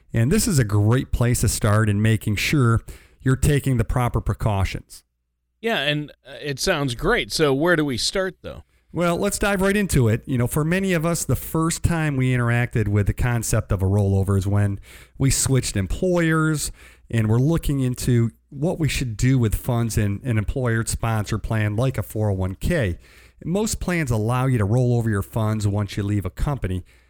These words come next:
Speaker 1: However, there are a few that allow you to remove funds while still employed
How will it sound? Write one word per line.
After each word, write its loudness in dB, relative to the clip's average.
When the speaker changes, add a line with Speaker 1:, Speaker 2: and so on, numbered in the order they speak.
Speaker 1:
However, 0
there 2
are 2
a 0
few 0
that 2
allow -2
you 0
to 0
remove 0
funds -2
while 0
still -2
employed -2